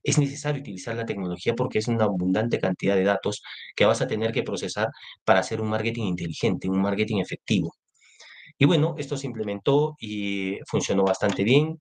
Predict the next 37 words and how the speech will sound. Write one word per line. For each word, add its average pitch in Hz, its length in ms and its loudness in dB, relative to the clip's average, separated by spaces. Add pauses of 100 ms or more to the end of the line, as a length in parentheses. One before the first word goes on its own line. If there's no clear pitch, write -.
por 95 160 -4 (140)
tal 98 200 0
es 92 120 -4
así 92 200 0
que 92 260 2
se - 160 -2
implementó 87 380 2
para 90 180 4
otro 90 160 -4
tipo 90 260 -2
de 90 60 4
empresa. 127 400 4 (480)
Ya 123 160 6
en 165 80 2
el 147 100 2
mercado 135 260 0
internacional, 123 760 0 (100)
otras 131 400 0
empresas 113 500 -4
utilizan 110 560 0
el 85 120 -4
geomarketing 107 680 2
como 95 220 2
Net-a-Porter 113 640 2 (560)
para 143 260 6
poder, 127 480 0 (300)
eh, 113 140 4
mandar 123 400 4
señales 151 440 2
de 127 100 0
alerta 135 440 0
cuando 101 180 -2
pasan 127 280 0
sus - 180 -8
clientes 131 400 2
por 101 160 -2
una, 107 440 4